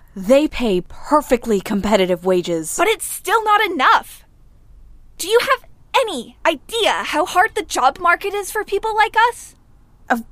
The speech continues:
Speaker 1: of course I do.
Speaker 2: No. No, you don't. You've had everything handed to you. Everything. And I had to be nice to you from the second we met.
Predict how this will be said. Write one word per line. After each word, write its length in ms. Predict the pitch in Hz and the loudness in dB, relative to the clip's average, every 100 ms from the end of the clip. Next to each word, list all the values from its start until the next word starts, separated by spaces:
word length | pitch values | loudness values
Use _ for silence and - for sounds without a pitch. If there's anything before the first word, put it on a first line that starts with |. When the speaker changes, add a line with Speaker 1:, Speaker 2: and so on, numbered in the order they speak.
| - | -4
Speaker 1:
of 140 | - - | -4 2
course 320 | 415 453 - | 2 2 2
I 80 | 392 | 2
do. 320 | 262 214 175 | 4 2 0
Speaker 2:
No. 340 | 269 403 494 - - - - - - | 0 2 0 -6 -20 -20 -20 -14 -2
No, 140 | 311 | 0
you 180 | 480 440 | 2 0
don't. 340 | 302 466 311 - - - - - - | 2 0 0 -6 -20 -20 -20 -20 -8
You've 160 | 339 381 | -6 0
had 180 | 440 - - 480 | 0 -2 0 0
everything 420 | 359 311 - 262 | 0 -6 -4 -4
handed 340 | 302 240 220 - | -4 -8 -10 -14
to 100 | - | -16
you. 220 | - - - - - - | -18 -20 -20 -20 -20 -2
Everything. 540 | 392 302 294 - - - _ - _ _ _ _ _ - | 0 0 -2 -8 -16 -18 _ -20 _ _ _ _ _ -4
And 140 | 320 | 0
I 60 | 370 | 0
had 160 | 494 539 | 0 0
to 100 | 523 | 0
be 100 | 392 | 0
nice 320 | 294 269 - | -2 -2 -4
to 100 | 359 | -6
you 160 | 320 359 | -6 -4
from 220 | 339 277 | -4 -4
the 80 | 247 | -6
second 460 | - 311 294 294 | -4 -4 -4 -6
we 120 | 262 240 | -6 -6
met. 260 | 208 - | -6 -8